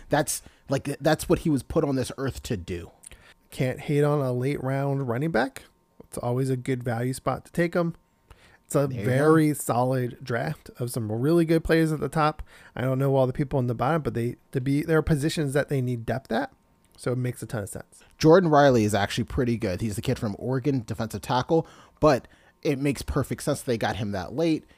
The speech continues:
Speaker 1: considering they just signed Dexter Lawrence to a big, huge contract, right? So he's a great depth player.
Speaker 2: Yeah. That's either, the draft is great for either, like, cheap superstars, you can get lucky and get a superstar, you get a ton
Speaker 1: Mm-hmm.
Speaker 2: of value,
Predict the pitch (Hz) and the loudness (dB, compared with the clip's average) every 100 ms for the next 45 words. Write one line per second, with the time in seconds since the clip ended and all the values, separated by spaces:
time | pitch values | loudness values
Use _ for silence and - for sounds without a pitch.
0 | - 131 135 127 127 120 120 139 123 123 | -6 -4 -2 -2 -4 -4 -4 -2 -2 -2
1 | - 123 117 127 120 127 113 113 - 107 | -2 -4 -2 -2 -2 -2 -2 -4 -6 -6
2 | - - - - - - _ _ _ - | -6 -8 -8 -12 -14 -20 _ _ _ -14
3 | - 131 131 156 120 - _ - 151 143 | -6 -4 -4 -6 -6 -10 _ 0 2 2
4 | 135 127 135 113 135 - - - - - | -2 -4 -6 -4 -6 -8 -10 -10 -10 -12
5 | - - 190 - _ _ _ _ - _ | -12 -2 -2 -4 _ _ _ _ -20 _
6 | - - 175 147 - - - - 147 143 | -20 -10 0 0 0 -6 -14 -16 -8 -8
7 | 143 170 143 170 180 151 - _ _ 143 | -8 -2 2 4 4 2 -6 _ _ -10
8 | 135 - _ 160 180 - 170 147 156 156 | -10 -12 _ 0 2 2 0 2 0 0
9 | 143 127 127 117 110 - _ - - - | 0 0 0 -2 -4 -14 _ -20 -20 -18
10 | - 233 233 - 160 151 143 135 139 - | -4 0 0 0 0 0 0 2 2 0
11 | - _ 131 131 127 123 135 - 135 127 | -12 _ -6 -2 0 0 0 -2 -2 -2
12 | 127 127 120 113 110 120 - _ - 127 | -2 -2 -4 -4 -4 -6 -8 _ -12 -6
13 | 120 113 - 131 123 104 110 135 | -4 -4 -2 0 0 0 -4 -6